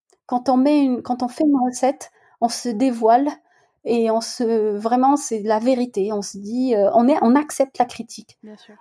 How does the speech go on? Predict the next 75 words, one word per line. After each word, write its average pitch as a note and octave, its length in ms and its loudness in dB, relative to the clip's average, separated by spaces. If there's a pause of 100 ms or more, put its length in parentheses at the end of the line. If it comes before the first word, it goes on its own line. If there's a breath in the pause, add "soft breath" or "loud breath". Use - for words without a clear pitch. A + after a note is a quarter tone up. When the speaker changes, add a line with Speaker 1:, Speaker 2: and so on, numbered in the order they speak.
(100)
Speaker 1:
Euh, - 180 -4
et A#3 220 -2
puis, C4 360 0
euh, G#3+ 60 2
si - 220 -6
on B3 40 2
a A#3+ 160 -4
envie A#3 100 -8
de - 60 -16
s'améliorer. A3+ 760 -2 (180 soft breath)
Et C#4 80 2
après, D4+ 240 4
il F#4 60 6
faut C4+ 140 -4
savoir C4 380 -2
s'arrêter C4+ 400 -4
à C4 60 -2
un B3 40 -2
moment A#3+ 240 -2
donné B3+ 300 -2
parce - 160 -4
que B3+ 100 -6
tout F4 280 4
n'est B3+ 140 2
pas A3+ 160 4
beau A3 160 -2
à G#3+ 80 -4
prendre. G#3 340 -14 (260 soft breath)
Quand C4+ 240 0
on C#4 80 2
sait D#4+ 200 -2
au C4 80 0
fond C4+ 200 -4
de B3+ 120 0
soi C4 220 0
que C4 100 -16
c'est G#3+ 120 -8
vraiment C4 400 2
la A#3+ 120 4
bonne A3+ 180 0
recette, A#3 380 -4
que - 80 -20
c'est G#3 180 -6 (200 soft breath)
ce - 100 -20
qu'il B3+ 120 -6
faut, D4 320 -2
peu E4 80 4
importe C#4 360 0
ce - 40 -20
qui A3+ 80 -8
va A#3 100 2
être G3+ 140 -2
dit B3 200 0
à A#3+ 80 4
côté, A#3 400 0 (260 loud breath)
parce G#3 140 0
que A3+ 100 0
je G#3 140 0
sais A#3 200 -4
que B3+ 80 -4
c'est - 120 -2
ça C4 180 0
qui B3+ 100 -2
me A#3 80 4
correspond G#3+ 400 0
et A#3 140 2
qu'on G3+ 180 -2
est A3 60 0
sur G#3 160 -6
la F#3+ 120 2
même A3 260 2
longueur G3+ 260 2
Speaker 2:
Ouais, G3 60 0
Speaker 1:
d'onde. F3 140 0
Speaker 2:
ouais. - 120 -10